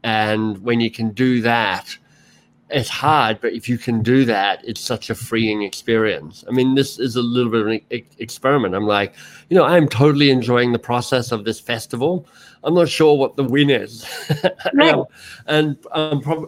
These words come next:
Speaker 1: if I did know, I'd probably not get it, but I'm enjoying just going, "This is an experiment, and it's just the latest iteration of something. Let's see where this now takes me."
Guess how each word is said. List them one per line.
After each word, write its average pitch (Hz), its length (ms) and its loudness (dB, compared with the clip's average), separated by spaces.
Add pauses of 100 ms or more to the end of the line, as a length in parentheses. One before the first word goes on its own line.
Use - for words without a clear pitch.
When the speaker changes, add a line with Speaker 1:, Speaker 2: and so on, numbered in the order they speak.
(140)
Speaker 1:
if 170 140 -4
I 156 80 2
did 147 240 0
know, 135 160 4
I'd 120 100 0
probably 123 420 0
not 120 220 -2
get 123 220 -2
it, 95 260 -6
but 117 320 -4
I'm 123 160 -2
enjoying 127 480 -2
just 117 280 -6
going, 117 280 -2
"This 127 180 -8
is 123 120 -4
an 127 40 -6
experiment, 117 760 -4 (380)
and 120 100 -2
it's 110 80 -6
just 123 180 -6
the 123 80 -2
latest 120 400 -2
iteration 123 500 -4
of 113 120 -4
something. 107 540 -4 (600)
Let's 123 240 -4
see 131 200 -2
where 117 160 2
this 113 200 -4
now 104 140 0
takes 104 340 -8
me." 95 200 -20